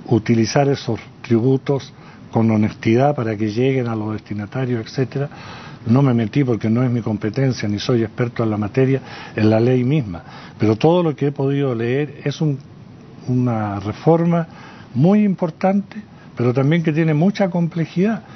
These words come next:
Y por eso yo tengo la esperanza de que el, la Comisión de Hacienda del Senado y el Senado mismo en su totalidad profundicen y perfeccionen.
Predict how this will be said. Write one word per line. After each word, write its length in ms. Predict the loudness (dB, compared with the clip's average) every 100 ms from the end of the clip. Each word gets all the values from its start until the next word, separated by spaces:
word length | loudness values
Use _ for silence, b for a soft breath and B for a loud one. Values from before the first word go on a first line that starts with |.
| B -4
Y 60 |
por 180 | 2 4
eso 240 | 2 0
yo 200 | 0 0
tengo 340 | 0 0 2 2
la 120 | 0
esperanza 560 | 0 2 2 2 -2 -4
de 100 | -4
que 120 | -2
el, 140 | -4 -6 B B B B
la 100 | -4
Comisión 500 | 0 0 2 2 2
de 120 | 0
Hacienda 520 | -2 0 0 2 2 2
del 140 | 0
Senado 580 | 0 -2 0 0 -2 -6 -10 B B -2
y 60 |
el 120 | -2
Senado 440 | 0 2 4 4 2
mismo 380 | 2 0 0 -4
en 100 | -6
su 180 | -8
totalidad 760 | -8 -6 -2 0 2 2 2 0 B B B B B 0
profundicen 800 | 2 4 2 4 2 0 -4 0
y 80 | -2
perfeccionen. 1080 | 0 -2 -2 -6 -2 0 2 2 0 -6